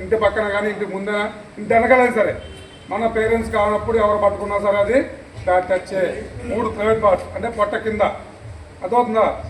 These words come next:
పొట్ట కింద అక్కడ ఎవరు టచ్ చేసినా సరే అది బ్యాడ్ టచ్చే. అది ఎవరైనా సరే,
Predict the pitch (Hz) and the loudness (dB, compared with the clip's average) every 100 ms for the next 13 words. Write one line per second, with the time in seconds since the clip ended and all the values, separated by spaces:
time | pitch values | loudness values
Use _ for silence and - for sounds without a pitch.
0 | - - - 202 226 220 208 175 - - | -12 -4 -2 0 0 0 0 -2 -4 -14
1 | - - 240 240 226 220 226 - 226 220 | -10 -6 -2 2 4 4 0 -2 -2 0
2 | 214 202 214 277 - 202 202 175 196 202 | -2 0 4 4 2 -4 -2 0 0 2
3 | 196 190 - 202 208 - - - - - | 0 0 -4 -2 0 -2 -4 -14 -16 -16
4 | - - - 202 202 220 240 226 202 | -18 -10 -4 0 2 2 0 0 0